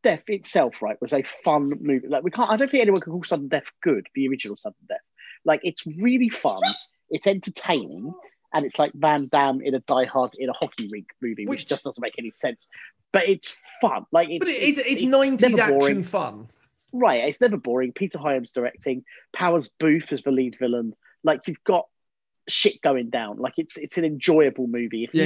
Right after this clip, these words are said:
Speaker 1: nothing else, it's enjoyable. Even if some of it you are just going, "This was sort of, like, doomed from the beginning," because how do you do Die Hard in an ice hockey?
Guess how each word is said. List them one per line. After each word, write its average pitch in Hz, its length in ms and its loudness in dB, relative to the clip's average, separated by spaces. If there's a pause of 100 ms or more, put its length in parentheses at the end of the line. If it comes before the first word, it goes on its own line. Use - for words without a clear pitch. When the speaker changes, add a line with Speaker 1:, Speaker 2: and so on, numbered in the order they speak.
Speaker 1:
nothing 120 220 -2
else, 104 200 -4
it's - 160 -16
enjoyable. 107 440 -10 (440)
Even 214 300 4
if 180 60 2 (260)
some 208 200 2
of 151 60 2
it 143 80 4
you 147 160 4
are 151 80 4
just - 160 -10
going, 135 200 2 (500)
"This 170 200 -2
was 156 140 -6
sort 143 220 -4
of, 135 100 -10 (160)
like, 139 240 0 (300)
doomed 143 300 0
from - 140 -6
the 127 60 -4
beginning," 120 440 -2 (380)
because 147 260 -2
how 156 200 -4
do 139 120 -12
you 131 60 -6
do 131 240 -4
Die 123 200 -2
Hard 127 260 -2
in 127 100 -2
an 127 60 -2
ice 131 220 -2
hockey? - 140 -12